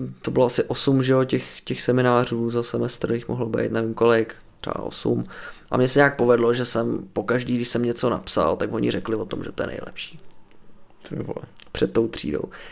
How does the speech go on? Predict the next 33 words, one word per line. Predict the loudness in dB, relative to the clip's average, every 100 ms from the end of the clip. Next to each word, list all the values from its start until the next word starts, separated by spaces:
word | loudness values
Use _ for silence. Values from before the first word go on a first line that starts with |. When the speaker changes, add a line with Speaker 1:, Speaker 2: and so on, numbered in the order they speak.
| 6
Speaker 1:
Jednou | 8 8 8
se | 6
stalo, | 8 8 10
že | 8
ne, | 8 6
že, | 4 2
že | 2 4
vy-, | 4 4 2
víc | -2 -2 -2 0
vychválili | -2 2 6 8 8 6 6 2
jednu | 0 2 0
holku | 0 -2 -2 2 4 4 2 -4 -16 -4
a | 0
já | 2
jsem | 4
byl | 6
hned | 6 4
za | 2
tím, | 4 4 6
ale | 6
jinak | 6 4
vždycky | 2 2
řekli, | 0 4 4
že | 4 4
tady | 4 4
to | 4 4 4 0 -8 -8 -8 -6
jako | 0 2
je | 2 2
nejlepší | 2 4 4 2 2 4
a |
že | 2 0
a, |
a | -2